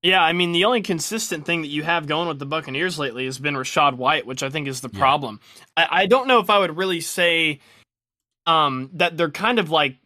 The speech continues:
Speaker 1: flip-flopping as far as, like, who's good, Mike Evans or Chris Godwin, but to me, it's just more that they're,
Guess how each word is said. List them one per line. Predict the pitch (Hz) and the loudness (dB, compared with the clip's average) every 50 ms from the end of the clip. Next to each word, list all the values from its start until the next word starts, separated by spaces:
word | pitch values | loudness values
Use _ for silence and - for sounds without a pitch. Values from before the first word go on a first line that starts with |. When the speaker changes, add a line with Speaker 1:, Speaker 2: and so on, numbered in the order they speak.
| _ - 147 | _ -18 -16
Speaker 1:
flip-flopping | - - - 220 247 233 - - 165 151 147 147 151 147 | -12 0 4 4 4 4 4 2 2 2 2 0 -2 -4
as | 139 139 - | -4 -6 -2
far | - 165 156 147 147 | 0 2 4 4 2
as, | 147 139 | 2 0
like, | 156 147 139 - | 0 -2 -2 -2
who's | 160 160 156 147 135 | -4 -4 -4 -2 -2
good, | 151 156 151 143 | -2 -2 0 0
Mike | 143 147 147 139 151 | -2 -2 -2 -2 -4
Evans | 143 139 135 139 | -4 -4 -6 -10
or | 139 | -8
Chris | 135 160 151 139 - | -6 -6 -8 -6 -4
Godwin, | 151 135 151 165 160 151 139 | 0 2 2 2 2 -2 -4
but | 143 143 139 | -6 -8 -8
to | - 151 | -8 -2
me, | 160 190 240 277 | -2 0 0 -2
it's | 262 190 - | -4 -6 -6
just | - 170 - - | -6 -6 -6 -6
more | 170 165 185 196 190 180 | -4 -2 0 0 0 0
that | 151 160 147 139 - | 0 -2 -4 -2 0
they're, | 175 196 233 269 277 233 185 | 4 4 6 4 4 2 -2